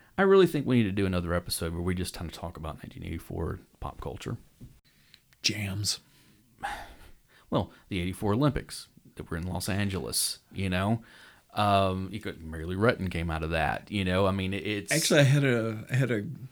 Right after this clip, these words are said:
Speaker 2: my grandmother's, one of my grandmother's brothers got sent out there by a local Kentucky, um, magazine
Speaker 1: Mm-hmm.
Speaker 2: to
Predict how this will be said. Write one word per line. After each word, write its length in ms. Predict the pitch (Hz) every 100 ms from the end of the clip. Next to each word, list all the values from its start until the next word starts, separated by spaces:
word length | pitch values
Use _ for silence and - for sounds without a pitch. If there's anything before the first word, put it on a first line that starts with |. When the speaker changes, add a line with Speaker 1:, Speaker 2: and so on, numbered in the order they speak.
| _ - _ - - - -
Speaker 2:
my 180 | 135 120
grandmother's, 920 | 113 127 139 123 113 104 101 - - _ _ _ _ _ _ _ _ _
one 140 | 135
of 40 | 131
my 100 | 117
grandmother's 480 | 113 117 113 107 -
brothers 680 | 107 104 113 95 90 135 143 -
got 240 | 95 -
sent 260 | - 113 92 -
out 220 | 98 -
there 200 | 95 90
by 200 | 110 104
a 80 | 104
local 360 | 95 107 107
Kentucky, 680 | 101 101 104 95 - 98 147 - _ _ _ _ _ _ _ _ _ -
um, 440 | 92 85 90 113 -
magazine 640 | 143 135 123 107 92 80 95 _ -
Speaker 1:
Mm-hmm. 100 | 104
Speaker 2:
to 460 | 127 107 101 104